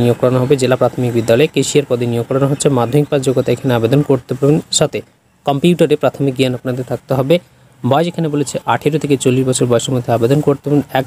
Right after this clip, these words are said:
ছয় দু হাজার তেইশ সালের অনুযায়ী আপনাদের এই বয়সটা থাকতে হবে। সরকারি নিয়ম অনুযায়ী বয়সের ছাড় আমরা এখান থেকে পেয়ে যাবেন। বেতন আপনাদের বাইশ হাজার সাতশো টাকা থেকে আটান্ন হাজার পাঁচশো টাকা বেতন রয়েছে। সঙ্গে যে other allowance-গুলো রয়েছে সেগুলো পশ্চিমবঙ্গ সরকারের নিয়ম অনুযায়ী আপনাদের থেকে পেয়ে যাবেন। Application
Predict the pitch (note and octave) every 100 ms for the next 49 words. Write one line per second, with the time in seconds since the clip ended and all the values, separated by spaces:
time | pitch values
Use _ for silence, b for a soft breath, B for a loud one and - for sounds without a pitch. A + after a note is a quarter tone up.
0 | - D3 C3+ B2+ B2+ B2 B2 - B2+ B2+
1 | B2 A#2 D3 B2+ A#2+ A#2 A#2+ A2+ - C3
2 | A#2+ - C#3+ C#3+ F3 B B B - -
3 | D#3+ F#3+ F3+ D#3 D#3+ D#3 D3+ C#3+ A#2+ C3
4 | - B2+ B2+ A#2+ A#2+ B2 B2 C3+ C#3 D3+
5 | C3+ C#3+ F3+ F3+ F3 E3 D3 C#3+ D3 C#3+
6 | B2+ - C#3 C3+ B2 - B2 B2 C3 B2
7 | B2+ - A#2 - D3+ C#3+ C3 - C3 B2+
8 | C3 - A#2+ B2 B2 A#2 - A2+ B2 B2+
9 | A#2+ C3 D3+ - C#3+ C#3 B2+ C#3+ B2+ B2
10 | A#2+ B2+ - C3+ B2+ A#2+ A#2 A#2 A2 A2+
11 | C3+ C3+ - C3+ B2+ B2+ B2+ C3 - A#2
12 | C3 D3 C3 - C#3+ D3+